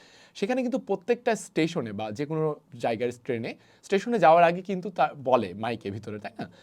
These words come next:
যে, আহ, আগামী স্টেশন হচ্ছে, ধরো বলি যে জয়দেবপুর স্টেশন আসতেছি, যে যারা আছেন তারা নিজের ব্যাগ ট্যাগ গুছিয়ে নেন, আহ, কিছু ফেলে গেলেন কিনা দেখে নিবেন।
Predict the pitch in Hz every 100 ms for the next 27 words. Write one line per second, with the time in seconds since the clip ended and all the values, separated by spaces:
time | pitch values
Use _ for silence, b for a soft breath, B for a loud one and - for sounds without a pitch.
0 | B - 127 135 127 123 120 117 113 135
1 | 151 151 156 156 143 156 147 143 156 131
2 | 139 143 170 131 139 139 123 127 131 135
3 | 139 135 135 123 127 120 b 131 120 -
4 | 131 131 127 113 117 127 127 127 123 -
5 | 147 131 127 123 123 120 131 117 - _
6 | 123 123 - 117 123 120 127 117 113 104
7 | - - 117 107 - 139 139 135 131 131
8 | 131 135 127 127 131 120 117